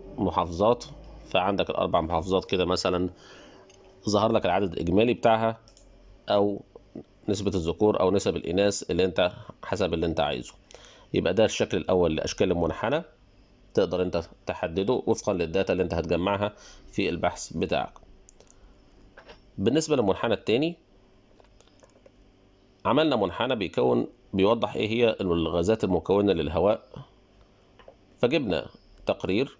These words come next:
أخدنا منه مو-، من موقع موضوع دوت كوم،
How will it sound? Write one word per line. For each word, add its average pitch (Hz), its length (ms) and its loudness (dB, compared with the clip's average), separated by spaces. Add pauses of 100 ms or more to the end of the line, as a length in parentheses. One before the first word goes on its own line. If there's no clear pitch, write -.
(440)
أخدنا 110 340 0
منه 113 440 0
مو-، 98 200 4
من 95 260 0 (120)
موقع 104 300 2
موضوع 85 500 2 (140)
دوت 90 180 0
كوم، 147 300 2